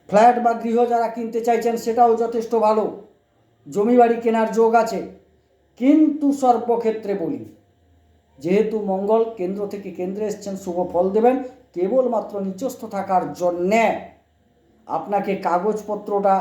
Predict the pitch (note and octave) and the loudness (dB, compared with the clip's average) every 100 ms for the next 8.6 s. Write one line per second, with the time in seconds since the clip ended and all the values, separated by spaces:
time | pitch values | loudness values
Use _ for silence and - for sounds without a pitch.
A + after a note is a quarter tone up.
0 | - - _ _ F3+ F#3 F#3 F#3 F#3 F3+ | -2 -14 _ _ -2 -2 -2 -2 -2 -2
1 | F3 E3 E3+ E3+ G3 F#3 G3 F3 F3 E3+ | -6 -6 -6 -4 -4 -2 0 2 2 0
2 | - - - C3 D3 F#3 F3+ F#3 F3+ F3 | -10 -20 -12 -6 -4 -2 -2 -2 -6 -4
3 | F#3+ F#3+ F#3 F#3 F3+ F3+ E3+ F3 - E3 | -4 -4 -4 -2 -2 -2 -8 -8 -10 -4
4 | E3 F#3+ - F3+ - E3+ F3 E3 E3 F3 | -4 -4 -10 -12 -10 -8 -6 -6 -6 -4
5 | D#3+ F3 D#3 E3 D#3+ - - _ - D#3+ | -2 0 0 0 -2 -10 -20 _ -10 -6
6 | F#3+ G3+ G3+ - - - A3 A3 C4 C4 | -4 -4 -6 -8 -12 -14 -12 -2 4 4
7 | B3+ - - G3+ A3 - A#3+ G#3+ G3 G#3+ | 4 -2 -8 -6 -6 -6 -6 -6 -2 2
8 | C#4 C#4+ - - - F#3 | 4 2 -4 -18 -8 -8